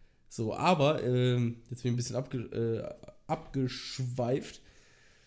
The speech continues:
Ähm, der ist dann halt auch irgendwo zum Beispiel unterwegs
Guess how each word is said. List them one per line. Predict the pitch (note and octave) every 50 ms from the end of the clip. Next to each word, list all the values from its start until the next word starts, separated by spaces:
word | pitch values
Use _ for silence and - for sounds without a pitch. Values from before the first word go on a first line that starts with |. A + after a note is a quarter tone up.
| _ _ - -
Ähm, | C#3 C3+ C3+ C3+ C#3 C#3 C3+ C3+ C3 C3 - - - - - - - _ _ _ - - - - - - - - - - - -
der | C#3 C#3
ist | E3+ - -
dann | F3+ F3 D#3+
halt | D#3 E3+ D#3+ -
auch | D3 D#3 - -
irgendwo | - D#3 D3 - D3+ D#3
zum | C#3+ - D#3 D3+
Beispiel | D3 D#3 D3+ D3+ - C#3+ B2+
unterwegs | C3+ C#3+ C#3 C#3+ C3+ C#3 D#3 F#3 A#3+ - - - - -